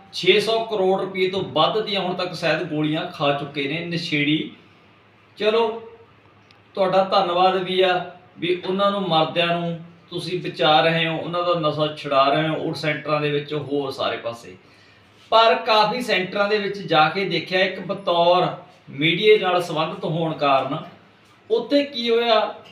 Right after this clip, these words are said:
ਉੱਥੇ ਬਹੁਤ ਵੱਡੀਆਂ ਵੱਡੀਆਂ ਲਾਈਨਾਂ ਲੱਗੀਆਂ ਪਈਆਂ ਨੇ ਓਟ ਸੈਂਟਰਾਂ ਦੇ ਵਿੱਚ। ਆਹ ਤੁਸੀਂ ਦੇਖ ਵੀ ਰਹੇ ਹੋ ਸਕਰੀਨ ਤੇ, ਕੈਸੀਆਂ ਲਾਈਨਾਂ ਲੱਗੀਆਂ ਪਈਆਂ ਨੇ।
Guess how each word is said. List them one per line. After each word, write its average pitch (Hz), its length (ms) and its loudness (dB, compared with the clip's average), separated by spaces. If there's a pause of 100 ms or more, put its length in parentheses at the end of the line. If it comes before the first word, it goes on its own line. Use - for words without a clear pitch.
ਉੱਥੇ 254 300 4
ਬਹੁਤ 247 540 2
ਵੱਡੀਆਂ 190 480 0
ਵੱਡੀਆਂ 202 400 -2
ਲਾਈਨਾਂ 185 380 0
ਲੱਗੀਆਂ 165 280 0
ਪਈਆਂ 127 280 -6
ਨੇ 143 60 -4
ਓਟ 165 180 -4
ਸੈਂਟਰਾਂ 175 420 -2
ਦੇ 180 60 -2
ਵਿੱਚ। 180 160 0
ਆਹ 202 140 4
ਤੁਸੀਂ 196 300 -8
ਦੇਖ 175 260 -2
ਵੀ 196 140 -2
ਰਹੇ 196 80 0
ਹੋ 190 60 2
ਸਕਰੀਨ 180 380 -4
ਤੇ, 185 140 -6
ਕੈਸੀਆਂ 170 460 -2
ਲਾਈਨਾਂ 156 320 0
ਲੱਗੀਆਂ 147 260 -4
ਪਈਆਂ 151 260 -6
ਨੇ। 208 220 -6